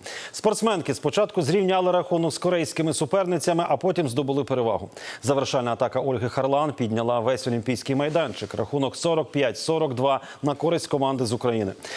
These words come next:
Для Ольги Харлан це вже друга медаль на Паризькій Олімпіаді.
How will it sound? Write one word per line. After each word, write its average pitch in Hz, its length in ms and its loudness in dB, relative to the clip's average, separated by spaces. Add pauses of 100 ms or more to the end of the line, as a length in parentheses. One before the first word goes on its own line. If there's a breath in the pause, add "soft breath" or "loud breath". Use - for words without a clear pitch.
(160 loud breath)
Для 165 120 4
Ольги 180 360 2
Харлан 180 460 2
це 160 180 0
вже 143 200 0
друга 165 380 2
медаль 160 360 2
на 151 200 0
Паризькій 135 440 0
Олімпіаді. 110 600 0